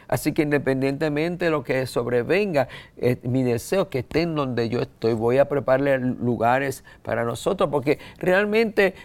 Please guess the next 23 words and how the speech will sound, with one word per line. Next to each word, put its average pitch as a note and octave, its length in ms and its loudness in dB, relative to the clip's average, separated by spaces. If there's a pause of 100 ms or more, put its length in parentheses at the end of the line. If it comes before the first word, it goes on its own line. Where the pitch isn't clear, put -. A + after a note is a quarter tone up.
(140)
nuestro E3 400 4
verdadero D#3 800 4
hogar, D3 420 0 (1300)
quizás C3 240 0
tú D#3 100 -2
te E3 160 0
sientas D#3+ 340 0
que D3+ 120 -4
no C3+ 160 -4
tienes C3 220 -2
hogar, B2+ 420 2
que B2 100 -4
no A#2 140 -4
tienes B2+ 260 -6
familia, B2 560 -4
que F#2+ 100 -6
no A2+ 100 -4
estás A#2 260 -6
solo, C3 220 -2
pero B2+ 260 2 (260)
nuestro C#3 560 0
verdadero C#3 1080 0
hogar B2+ 760 4